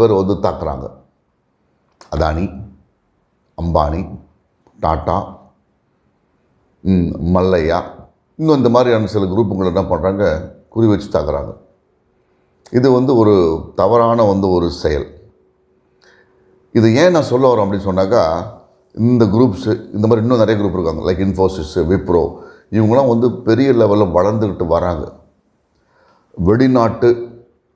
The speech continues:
கார்ப்பரேட்டுகளுக்கு சவால் விடும் வகையில் இவங்க மிகப்பெரிய சாதனைகளை புரிஞ்சுட்டு வராங்க. இவங்களை வந்து என்ன பண்ணணும், ஒழிக்கணும். அப்போ ஒழிக்கணும்னா எப்படி, அவனுங்களால நேரடியா முடியாது.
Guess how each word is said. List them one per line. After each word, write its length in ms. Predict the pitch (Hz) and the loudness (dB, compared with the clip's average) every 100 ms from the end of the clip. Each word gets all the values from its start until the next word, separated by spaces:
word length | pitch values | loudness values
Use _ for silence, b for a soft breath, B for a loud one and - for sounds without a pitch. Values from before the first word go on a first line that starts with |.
| _ _ _ _ | _ _ _ _
கார்ப்பரேட்டுகளுக்கு 800 | - 110 104 110 87 87 95 110 110 | -2 -2 0 0 0 -2 -2 -2 0
சவால் 340 | 101 110 120 107 | 0 2 2 0
விடும் 260 | 104 98 87 87 | -2 -4 -2 0
வகையில் 340 | 95 117 120 98 | 2 2 2 0
இவங்க 200 | 95 92 82 85 | -2 -2 -4 -2
மிகப்பெரிய 540 | 98 120 147 113 110 113 104 | 0 0 0 -2 0 0 2
சாதனைகளை 440 | 101 101 98 85 - | 0 0 -2 -2 -4
புரிஞ்சுட்டு 340 | 90 87 80 78 | -4 -2 0 0
வராங்க. 240 | 78 78 - - - - - b b b b b b b b - | 0 -2 -8 -14 -20 -20 -20 b b b b b b b b 0
இவங்களை 480 | 120 156 160 131 123 | 4 4 4 2 2
வந்து 160 | 120 127 | 4 2
என்ன 20 | 107 | 2
பண்ணணும், 300 | 110 120 104 | 0 0 2
ஒழிக்கணும். 420 | 104 98 82 - - _ _ - | 0 0 -6 -8 -14 _ _ -4
அப்போ 200 | 110 127 | 2 4
ஒழிக்கணும்னா 460 | 127 143 120 117 131 | 4 4 2 2 2
எப்படி, 160 | 110 113 110 104 101 95 | 2 2 0 0 0 0
அவனுங்களால 400 | 110 113 113 117 | 2 4 4 4
நேரடியா 320 | 98 107 110 107 | 2 2 4 2
முடியாது. 280 | 95 104 90 | 2 2 2